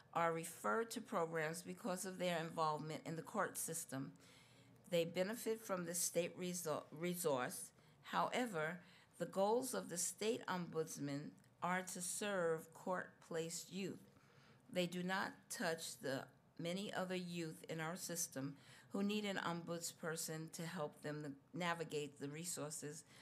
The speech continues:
available to raise the issues, complaints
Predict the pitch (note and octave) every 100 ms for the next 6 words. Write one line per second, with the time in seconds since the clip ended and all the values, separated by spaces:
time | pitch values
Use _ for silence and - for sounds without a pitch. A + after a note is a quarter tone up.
0 | - - D#3 E3 E3 E3 E3 - D#3 C#3+
1 | - - - C3+ D#3 D#3+ E3 F3 - -
2 | F3 - A3+ C4+ C#4 - - - - -
3 | - F#3 F#3 F3+ G#3+ -